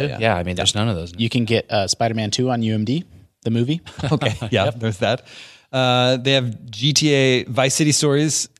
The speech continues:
Speaker 2: and Chinatown Wars is on P S P.
Speaker 3: Mm. Oh.
Speaker 1: So, so Chinatown Wars was on
Speaker 2: That was
Speaker 1: T S
Speaker 2: the
Speaker 1: and then
Speaker 3: D S.
Speaker 1: came to P S P?
Speaker 2: Yep.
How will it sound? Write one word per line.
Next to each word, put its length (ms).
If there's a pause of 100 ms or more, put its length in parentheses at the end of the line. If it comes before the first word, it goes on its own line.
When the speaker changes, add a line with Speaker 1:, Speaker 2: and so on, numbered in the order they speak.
Speaker 2:
and 560
Chinatown 420
Wars 320 (220)
is 80
on 140
P 140
S 100
P. 160
Speaker 3:
Mm. 500
Oh. 60 (100)
Speaker 1:
So, 60
so 160
Chinatown 460
Wars 200
was 140
on 420 (200)
Speaker 2:
That 60
was 80
Speaker 1:
T 60
S 140
Speaker 2:
the 20
Speaker 1:
and 100
then 60
Speaker 3:
D 60
S. 100
Speaker 1:
came 160
to 100
P 140
S 100
P? 240 (120)
Speaker 2:
Yep. 140